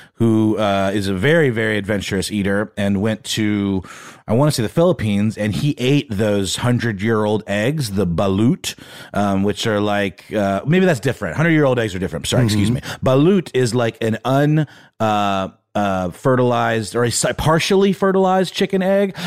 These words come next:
Speaker 1: where it's inside of the hard-boiled egg is a little tiny bird fetus. Um, and apparently you eat them warm and they, it's, it tastes like, he said it tastes like chicken soup. And
Speaker 2: Yeah.
Speaker 1: he said it was delightful,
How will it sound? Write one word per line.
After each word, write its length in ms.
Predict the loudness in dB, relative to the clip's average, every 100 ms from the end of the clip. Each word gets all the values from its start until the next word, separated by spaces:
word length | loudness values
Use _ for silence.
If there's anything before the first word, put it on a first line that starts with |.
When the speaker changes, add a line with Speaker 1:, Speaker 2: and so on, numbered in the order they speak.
| -2
Speaker 1:
where 240 | 2 2
it's 220 | 2 -2
inside 580 | 0 0 0 0 0 0
of 160 | -2 -2
the 180 | -4 -4 -4
hard-boiled 480 | 0 2 2 0 0
egg 300 | -2 -2 -2
is 320 | 0 0 0 -2
a 100 | 0
little 640 | 2 2 2 2 0 -2 -12 -18 -4
tiny 600 | 0 2 2 2 0 -4 _ _ _ _
bird 640 | -20 -12 -6 0 2 2 0
fetus. 600 | 0 0 0 -2 -4 -6 -12 _ _
Um, 380 | -2 0 0 -2
and 200 | -2 -2
apparently 440 | 0 0 0 2 0
you 140 | 0 -2
eat 140 | -2
them 180 | 0 0
warm 640 | 2 2 2 0 -2 -2 -8 _ _
and 380 | -2 0 2 0
they, 220 | 0 0 0
it's, 240 | -2 -2
it 100 | -2
tastes 300 | 0 -2 0
like, 160 | -2 -2
he 80 | -2
said 160 | -2
it 80 | 0
tastes 240 | -2 -2
like 160 | -2 -4
chicken 320 | -4 -4 -4
soup. 320 | -4 -4 -6
And 80 | -10 -18 _ _ _ _ _ 0
Speaker 2:
Yeah. 120 | 2
Speaker 1:
he 40 |
said 140 | 4 2
it 40 |
was 200 | 2 0
delightful, 640 | -2 0 2 0 -4 -12